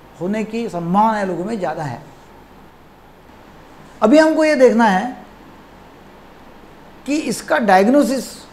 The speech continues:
कैसे करना, मतलब panic attack जब आता है तो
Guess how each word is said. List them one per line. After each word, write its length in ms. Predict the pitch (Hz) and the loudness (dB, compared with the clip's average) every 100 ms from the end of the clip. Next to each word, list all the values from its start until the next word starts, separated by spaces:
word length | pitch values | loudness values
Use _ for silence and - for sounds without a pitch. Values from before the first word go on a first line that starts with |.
| - - | -20 -10
कैसे 200 | 180 156 | -8 -6
करना, 260 | 151 131 - - - - - - - - - - | -8 -10 -14 -20 -20 -20 -20 -20 -20 -20 -20 -6
मतलब 160 | 196 | -2
panic 360 | 208 196 214 262 | 0 2 2 2
attack 240 | 240 240 | 2 0
जब 160 | 226 233 | 0 0
आता 220 | 175 170 | 0 -2
है 220 | 185 135 139 - - - - - - - - - - - - - | -4 -4 -10 -20 -20 -20 -20 -20 -20 -20 -20 -20 -20 -20 -20 -2
तो 420 | 262 320 330 - | 4 4 4 0